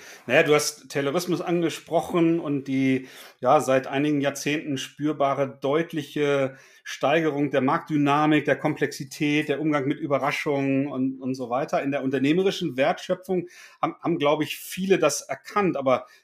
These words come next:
kannst du mal beschreiben, was die Komplexität denn speziell im Finance- und Controlling-Umfeld dann ausmacht?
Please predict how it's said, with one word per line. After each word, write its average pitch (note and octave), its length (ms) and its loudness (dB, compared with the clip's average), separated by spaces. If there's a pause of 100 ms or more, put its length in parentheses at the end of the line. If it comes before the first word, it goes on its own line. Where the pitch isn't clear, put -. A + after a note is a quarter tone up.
kannst E3 220 -4
du F3+ 40 -6
mal E3+ 120 4
beschreiben, D3+ 600 0
was C#3+ 140 -2
die C#3 100 -14
Komplexität C#3+ 840 -8
denn C3 100 0
speziell C3+ 540 -4
im B2+ 140 -4
Finance- C#3 440 -4
und A#2+ 80 -14
Controlling-Umfeld C3+ 800 -8
dann A2 100 -8
ausmacht? A#2 440 -12